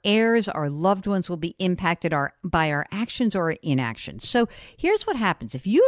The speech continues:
don't have a will and you die, your state of residence will determine who gets what. Now, for many people, that's no big deal. Like, "Oh, okay, I'm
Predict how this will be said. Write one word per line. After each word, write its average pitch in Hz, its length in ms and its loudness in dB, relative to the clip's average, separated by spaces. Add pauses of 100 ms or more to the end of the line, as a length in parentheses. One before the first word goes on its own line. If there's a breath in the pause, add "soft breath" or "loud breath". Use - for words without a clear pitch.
don't 262 280 2
have 185 180 -4
a 165 60 -4
will 131 520 -10
and 156 200 -2
you 151 180 -4
die, 139 560 -2 (280 loud breath)
your 175 260 0
state 165 400 -2
of 226 160 -4
residence 139 520 -4
will 170 120 -2
determine 151 480 -4
who 254 240 4
gets 180 340 -2
what. 120 320 -6 (260 loud breath)
Now, 262 280 2
for 302 180 -2
many 359 320 2
people, 311 400 -4
that's 320 320 -8
no 269 180 2
big 226 280 -4
deal. 226 260 0
Like, 165 240 -4
"Oh, 214 220 -2
okay, 170 420 -2
I'm 151 240 -4